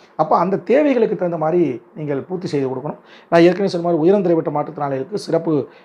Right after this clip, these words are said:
பைக்குகள், ஒரு உயரம் குறைந்த பைக்குகள், மூன்று சக்கர பைக்கிலே வந்து பெரிய பைக் இல்லாம சின்ன பைக்கு, குழந்தைகள் ஓட்டுற மாதிரியான பைக்கை நீங்க அவங்களுக்கு கொடுக்கலாம்.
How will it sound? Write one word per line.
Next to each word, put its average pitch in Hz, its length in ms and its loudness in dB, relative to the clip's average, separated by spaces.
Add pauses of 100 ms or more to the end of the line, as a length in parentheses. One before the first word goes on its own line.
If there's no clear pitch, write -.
(140)
பைக்குகள், 156 440 2
ஒரு 151 140 2
உயரம் 160 260 4
குறைந்த 147 260 -4
பைக்குகள், 139 460 -4
மூன்று 151 200 -4
சக்கர 139 280 -4
பைக்கிலே 160 320 0
வந்து 151 220 -2
பெரிய 175 240 2
பைக் 151 160 0
இல்லாம 139 240 -4
சின்ன 170 240 -4
பைக்கு, 147 240 -4
குழந்தைகள் 160 340 -2
ஓட்டுற 139 220 -2
மாதிரியான 139 300 2
பைக்கை 139 380 -2 (340)
நீங்க 151 200 -2
அவங்களுக்கு 135 340 -2
கொடுக்கலாம். 123 320 -2